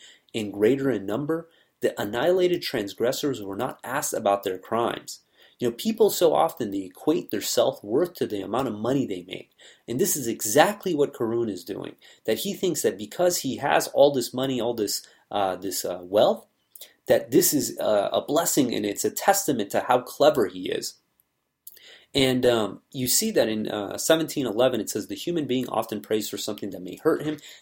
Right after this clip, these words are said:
thinking that he is praying for something good. The human being is impatient."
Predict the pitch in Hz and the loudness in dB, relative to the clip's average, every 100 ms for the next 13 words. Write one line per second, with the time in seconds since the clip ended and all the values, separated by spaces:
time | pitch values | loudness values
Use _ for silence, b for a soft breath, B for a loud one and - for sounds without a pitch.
0 | B - 220 214 202 156 104 110 - - | B -2 0 0 0 2 2 0 -4 -4
1 | 135 135 104 - 113 90 90 101 156 185 | -6 -4 -6 -4 -6 -8 -6 2 4 4
2 | 180 b b - 110 - 196 156 120 143 | -2 b b -6 -4 -2 0 0 0 -2
3 | 127 107 92 87 - 180 175 - - | -2 -4 -6 -6 -4 -2 -2 -4 -8